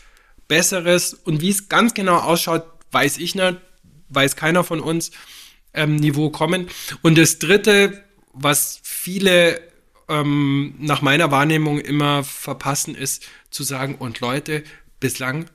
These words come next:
wir machen's auch nicht ganz schlecht, weil sonst gäb's uns nicht.“ Häufig wird in Change, ähm, äh,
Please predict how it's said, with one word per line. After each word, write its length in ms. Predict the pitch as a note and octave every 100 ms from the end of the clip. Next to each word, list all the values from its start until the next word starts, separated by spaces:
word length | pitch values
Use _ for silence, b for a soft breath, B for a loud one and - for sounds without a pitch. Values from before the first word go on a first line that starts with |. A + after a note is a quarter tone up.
| _
wir 180 | B2+ B2+
machen's 340 | B2 B2+ C#3+
auch 160 | - A#2
nicht 180 | C3+ -
ganz 180 | C3+
schlecht, 400 | - B2+ A#2+ - b b
weil 100 | -
sonst 260 | B2 C3 B2+
gäb's 280 | C3+ D3+ -
uns 240 | A2 -
nicht.“ 200 | G#2 - B B B
Häufig 460 | C#3 G3 G#3 G3+ B B
wird 260 | - E3+ F3+
in 240 | - E3
Change, 600 | - D#3 D#3 G3 G#3 - -
ähm, 540 | E3+ E3+ F3 E3+ E3 - -
äh, 840 | E3 D#3 D3+ D3+ D3+ D#3 - G2+